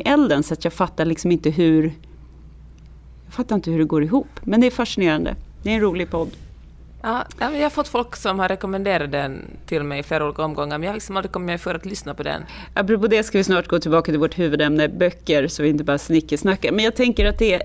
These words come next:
Speaker 1: det är fascinerande med människor som har ett håll käften självförtroende.
Speaker 2: Mm.
Speaker 1: Det,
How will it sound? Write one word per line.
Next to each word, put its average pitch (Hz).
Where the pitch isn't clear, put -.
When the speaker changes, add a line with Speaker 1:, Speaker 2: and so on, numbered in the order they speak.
Speaker 1:
det 247
är -
fascinerande 175
med 160
människor 165
som 165
har 147
ett 117
håll 165
käften 151
självförtroende. 147
Speaker 2:
Mm. 160
Speaker 1:
Det, 190